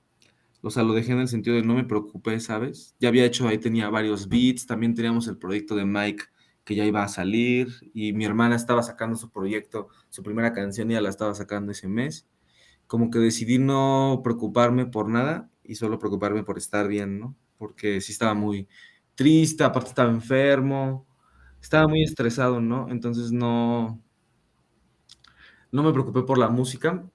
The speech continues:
hasta que una noche de las últimas que ya estuve encerrado en mi cuarto porque no podía salir, este, escribí la letra de Infierno. O sea, la verdad sí me sentía muy, muy triste.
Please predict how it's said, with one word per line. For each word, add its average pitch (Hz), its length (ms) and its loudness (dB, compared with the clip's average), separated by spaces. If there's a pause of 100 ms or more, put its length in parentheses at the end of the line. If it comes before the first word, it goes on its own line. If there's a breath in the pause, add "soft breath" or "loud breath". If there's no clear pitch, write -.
(100)
hasta 120 280 -4
que 135 80 -2
una 135 140 2
noche 135 260 0
de 117 120 0
las 110 180 0
últimas 117 320 -2
que 117 80 -4
ya 113 80 2
estuve 120 260 -2
encerrado 110 380 -2
en 110 80 -4
mi 101 140 -8
cuarto 107 360 -6
porque - 220 -14
no 98 100 -6
podía 104 260 0
salir, 110 300 -4 (840)
este, 110 500 -6
escribí 117 540 4
la 117 100 6
letra 110 240 0
de 104 80 2
Infierno. 107 480 0 (460)
O - 20 -20
sea, 104 280 -4
la 104 120 2
verdad 104 320 -2
sí - 180 -8
me 117 120 0
sentía 107 320 -4
muy, 107 240 -4
muy 104 200 -6
triste. 107 460 -6